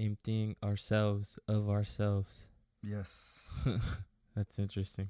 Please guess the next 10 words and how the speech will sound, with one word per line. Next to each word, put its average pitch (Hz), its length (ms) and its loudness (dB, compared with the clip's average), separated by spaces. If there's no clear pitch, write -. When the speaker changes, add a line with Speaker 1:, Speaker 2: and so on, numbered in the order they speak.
Speaker 2:
It 113 120 0
is. 113 220 2
It's, 101 180 0
it's 120 260 4
kinda 127 320 4
cool. 107 480 2
And 104 140 4
Speaker 1:
Right. 98 100 0
Speaker 2:
it's 113 180 0
the, 104 180 -2